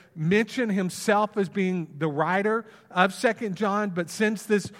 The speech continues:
um, book has begun being circulated, everyone has always associated, for the most part, John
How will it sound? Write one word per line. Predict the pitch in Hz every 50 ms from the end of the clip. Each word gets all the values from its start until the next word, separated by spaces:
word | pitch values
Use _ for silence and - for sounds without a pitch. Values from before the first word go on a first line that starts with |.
| - - _ -
um, | 180 175 180 175 165 165 156 170 - - - 160 135 117
book | 175 214 220 220 214 -
has | 202 185
begun | 170 165 180 175 160 180 190 190 196 196
being | 180 - 196 185 170 160 143
circulated, | - - - - 233 214 226 220 - 233 220 214 214 214 214 214 208 214 190 180 -
everyone | 180 190 190 208 214 202 190 196 196 185
has | 180 165 147
always | 175 175 165 185 196 202 202 202 180
associated, | 175 170 165 - - - 208 202 190 - - 196 185 170 170 165 165 165 165 156 165 - - _
for | - 214 208
the | 185 185
most | 185 190 190 202 196 - -
part, | - 190 170 156 - 156 135
John | 117 127 170 185 185 180 170 156 147 143